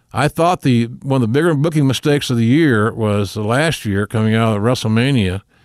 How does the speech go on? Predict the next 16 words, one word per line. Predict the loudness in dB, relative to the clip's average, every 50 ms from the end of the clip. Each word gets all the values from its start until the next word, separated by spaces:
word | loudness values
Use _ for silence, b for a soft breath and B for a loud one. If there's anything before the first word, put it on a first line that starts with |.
| b b b b b
to | -2 0
have | 0 0 0
Asuka | 0 0 0 0 0 -2 -2 -4 -2
so | 0 0 2 2 2
hot, | 2 0 0 0 0 0 -4 -8 -14 -20 -20 _ _ b b b b b b b -8
and | -6 -4
she | -2 0
got | 0 0 0 0
that | -2 -2 -2 -4
one | -2 0 2 2 2 4 2 2 2 2
loss, | 2 4 4 2 2 0 -2 -8 -14 -14 -16 -16 -20 _ _ _ _ _ _ _ _ _ _ _ _ _ _ _ _ _ _ _ _ _ _ _ _ _ _ _ _ _ _ _ _ -4
albeit | -2 -2 0 0 0 0 0 0 -2
to | -6 -4
Charlotte | -2 0 2 2 2 2 0
at | 0
WrestleMania, | 0 -2 -2 -2 -2 -2 0 0 2 2 2 2 2 0 -2